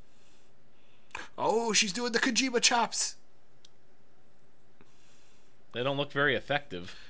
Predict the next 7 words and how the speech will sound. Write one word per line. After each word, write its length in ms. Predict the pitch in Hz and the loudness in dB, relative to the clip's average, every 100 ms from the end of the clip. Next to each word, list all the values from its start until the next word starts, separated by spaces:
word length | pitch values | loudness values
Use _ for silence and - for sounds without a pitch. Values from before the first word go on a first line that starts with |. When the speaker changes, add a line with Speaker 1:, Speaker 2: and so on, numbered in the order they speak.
| - | -10
Speaker 1:
No, 440 | - 165 165 156 151 - | -4 2 4 6 4 0
but 140 | 147 - - - | -4 -4 -8 0
they, 160 | 120 | 0
they 280 | 117 117 113 | 0 0 0
aren't. 360 | 92 82 - - - - - - - | 0 -2 -4 -8 -8 -10 -10 -10 -2
That's, 320 | 107 - - | 0 2 0
uh, 320 | 110 92 92 | 2 0 -2